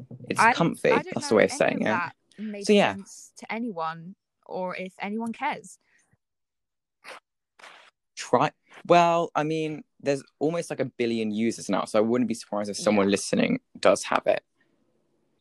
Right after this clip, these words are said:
Speaker 1: So, yeah, that's, that's my opinion on it. Um, we don't have
Speaker 2: That's
Speaker 1: any more on
Speaker 2: our
Speaker 1: the list, but
Speaker 2: opinion.
Speaker 1: there you go. That's our,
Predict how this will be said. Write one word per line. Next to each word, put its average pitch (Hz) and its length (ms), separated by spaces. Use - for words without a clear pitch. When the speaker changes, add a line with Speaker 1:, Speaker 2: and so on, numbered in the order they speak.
Speaker 1:
So, - 160
yeah, 107 280
that's, - 540
that's 113 260
my 101 120
opinion 95 320
on 92 100
it. 95 180
Um, 190 420
we 156 120
don't 220 80
have 311 120
Speaker 2:
That's 247 100
Speaker 1:
any 147 80
more 269 120
on 254 80
Speaker 2:
our 110 60
Speaker 1:
the 127 60
list, 117 400
but 135 80
Speaker 2:
opinion. - 240
Speaker 1:
there 151 120
you 127 100
go. 110 180
That's - 240
our, 107 180